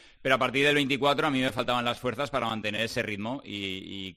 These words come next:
cada vez, eh, las piernas iban menos y cada vez sentía más el calor. Por lo tanto, lo que hizo mi cuerpo, sin que ni siquiera mi mente se lo ordenara, fue bajar el ritmo. Y lo hizo paulatinamente, eh, m-, me coloqué en un estado en el que más o menos podía aguantar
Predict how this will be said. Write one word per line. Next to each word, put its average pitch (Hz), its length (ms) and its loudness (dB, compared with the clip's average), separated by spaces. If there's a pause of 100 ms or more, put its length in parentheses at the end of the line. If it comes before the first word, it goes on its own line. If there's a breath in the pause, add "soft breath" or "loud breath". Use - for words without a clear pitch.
cada 117 240 2
vez, 117 360 0
eh, 104 240 -4
las 104 220 -4
piernas 110 320 -4
iban 113 200 -2
menos 131 500 0
y 107 160 -8
cada 104 240 0
vez 110 220 0
sentía 104 380 -2
más 98 200 -4
el 92 80 -6
calor. 92 320 -4 (360 soft breath)
Por 120 140 -4
lo 113 80 2
tanto, 123 240 2
lo 131 160 2
que 120 80 2
hizo 131 240 2
mi 135 140 0
cuerpo, 143 500 2
sin 120 260 -4
que 113 120 -2
ni 117 100 -2
siquiera 117 300 -2
mi 131 100 0
mente 135 220 0
se 127 100 -4
lo 131 60 0
ordenara, 135 400 -2
fue 127 120 0
bajar 135 220 0
el 117 100 0
ritmo. 135 380 -4 (400 soft breath)
Y 120 120 -4
lo 117 60 0
hizo 127 200 0
paulatinamente, 143 1040 2
eh, 110 260 -4
m-, 104 540 -8
me 117 180 0
coloqué 123 360 2
en 139 80 2
un 143 100 0
estado 151 240 0
en 143 80 0
el 123 100 0
que 117 80 0
más 117 220 -2
o - 20 -2
menos 127 180 -4
podía 127 220 0
aguantar 131 560 2